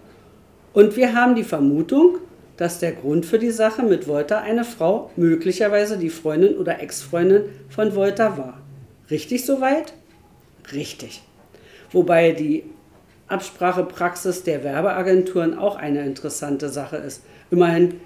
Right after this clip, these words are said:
können sich hier auch gute Gründe für einen Racheakt in Form einer Entführung, vielleicht sogar in Verbindung mit geplanten Mord ergeben. Da könnte sich ja einer der Beteiligten bei irgendetwas benachteiligt oder übergangen fühlen.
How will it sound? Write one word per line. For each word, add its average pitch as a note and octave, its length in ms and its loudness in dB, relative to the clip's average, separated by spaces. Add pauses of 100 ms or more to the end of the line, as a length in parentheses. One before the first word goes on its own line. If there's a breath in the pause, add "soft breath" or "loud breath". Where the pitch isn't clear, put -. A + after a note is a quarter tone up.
(140 loud breath)
können E3+ 240 2
sich D#3+ 340 -4
hier D3+ 240 0
auch - 160 -10
gute F3+ 260 2
Gründe E3 340 2
für - 180 -6
einen D3 200 -4
Racheakt D3+ 560 -8
in C#3+ 100 0
Form D3+ 280 -6
einer D3 260 -6
Entführung, F3+ 520 0 (200 loud breath)
vielleicht D#3 400 -2
sogar D3 460 -4 (340 loud breath)
in D#3 140 0
Verbindung D#3+ 480 2
mit D3 160 -8
geplanten C#3 520 -4
Mord E3+ 260 0
ergeben. C3 400 -6 (1000 soft breath)
Da C#3 120 -10
könnte G3+ 360 0
sich A3+ 220 -2
ja F#3 140 -2
einer F#3+ 300 0
der B3 140 2
Beteiligten A3+ 800 -2 (280 loud breath)
bei D#3+ 220 -2
irgendetwas G3 800 2
benachteiligt E3+ 840 0
oder D#3 240 -4
übergangen E3 580 0
fühlen. C#3+ 380 -2